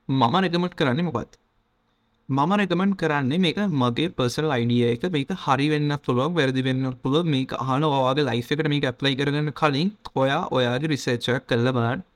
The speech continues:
නෑ. හරි. අ, මම රෙකමන්ඩ් කරන්නේ ඇත්තටම ඒ ලෙවල් කරන එක හොඳයි. හේතුව තමයි ඔගොල්ලෝ ප්‍රයිවට් ගියත්,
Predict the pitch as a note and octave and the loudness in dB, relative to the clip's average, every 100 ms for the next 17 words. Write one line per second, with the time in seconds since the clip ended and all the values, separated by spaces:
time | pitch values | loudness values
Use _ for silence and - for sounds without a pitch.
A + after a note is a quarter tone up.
0 | _ B2+ A2+ _ _ _ _ _ _ _ | _ -2 -2 _ _ _ _ _ _ _
1 | - A#2 - _ _ _ _ _ _ _ | -4 -4 -6 _ _ _ _ _ _ _
2 | _ _ - - - _ _ A#2+ A#2 C3 | _ _ -8 -8 -10 _ _ -2 0 2
3 | F#3 F3+ F#3 F#3 F#3+ E3 C3+ F3 D3+ B2+ | 0 0 0 0 -2 -2 -2 0 0 2
4 | D3+ - B2 B2 F3+ - A#2+ - - _ | 0 0 -2 -2 -4 -2 -2 -2 -12 _
5 | _ _ _ _ _ _ _ _ _ _ | _ _ _ _ _ _ _ _ _ _
6 | _ _ - D3+ E3+ F#3+ F#3 D#3+ D3 A#2 | _ _ -2 0 2 0 2 2 2 0
7 | F#2 G3+ _ _ _ - A#2+ C3 D#3 - | -2 -8 _ _ _ -4 0 0 0 0
8 | A#2+ C3 D#3 D3+ C3 A2+ A#2 | 2 4 2 0 -2 0 -2